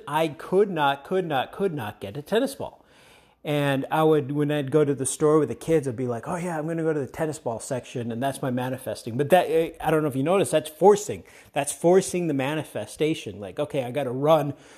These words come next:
to the tennis ball and get it." And, you know, but it, it's still, it wasn't bouncing the tennis ball. It was, like, the three tennis balls in the container of tennis balls or whatever.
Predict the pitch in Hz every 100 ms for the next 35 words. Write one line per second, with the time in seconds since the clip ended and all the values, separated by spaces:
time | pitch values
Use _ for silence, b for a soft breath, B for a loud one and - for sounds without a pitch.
0 | B - 131 - 160 147 - 123 110 113
1 | 131 135 113 - B B B B B -
2 | 262 240 226 202 220 208 - 196 - -
3 | 214 196 165 180 190 147 120 135 165 165
4 | 143 131 - 165 147 - 120 117 139 131
5 | 135 135 131 - 147 139 143 139 135 123
6 | 120 - 120 120 117 - 131 120 135 123
7 | 123 110 139 127 - 110 101 107 104 98
8 | 92 101